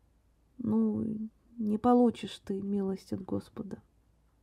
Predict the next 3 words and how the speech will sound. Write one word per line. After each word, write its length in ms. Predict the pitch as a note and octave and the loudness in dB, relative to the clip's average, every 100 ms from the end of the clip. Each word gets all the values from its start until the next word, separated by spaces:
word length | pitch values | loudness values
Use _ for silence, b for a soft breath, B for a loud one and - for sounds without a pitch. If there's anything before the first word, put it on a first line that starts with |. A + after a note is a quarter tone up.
| _ _ _ _ _ _ _ _ _ _ _ _ _ _ _ | _ _ _ _ _ _ _ _ _ _ _ _ _ _ _
Не 180 | G#3 G#3+ | 2 2
будет, 580 | G#3 A3 G#3 G3+ - - b b b b b b b b b b - _ - _ - C4 | 2 0 0 -4 -8 -20 b b b b b b b b b b -20 _ -20 _ -20 -8
а, 420 | F#3+ F#3 F#3 F#3 | -4 -2 -2 -4